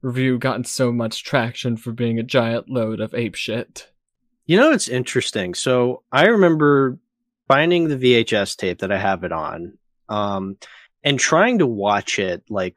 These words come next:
Speaker 2: summer of twenty nineteen. So this was, like, a couple months before the review came out. I remember trying to watch the movie, and I'm like, "I'm not really in the right headspace for this. I'll return to it someday." And then the review came out,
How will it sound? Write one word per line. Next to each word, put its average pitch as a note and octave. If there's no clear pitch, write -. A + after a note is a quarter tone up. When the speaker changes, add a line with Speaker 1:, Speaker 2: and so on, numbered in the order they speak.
Speaker 2:
summer B2
of A2
twenty A2
nineteen. F2
So -
this B2+
was, A#2+
like, A2+
a A#2+
couple D#3
months A#2+
before A2
the F#2
review F#2
came -
out. -
I B2+
remember D#3+
trying C#3
to B2+
watch G#2+
the G#2
movie, F#2+
and F#2
I'm G2+
like, G2
"I'm E3
not E3
really D#3
in C#3
the A#2+
right A2+
headspace -
for F2
this. D#2+
I'll A2
return A2+
to G#2+
it G2
someday." F2
And B2
then A#2+
the B2+
review C3
came A2
out, F#2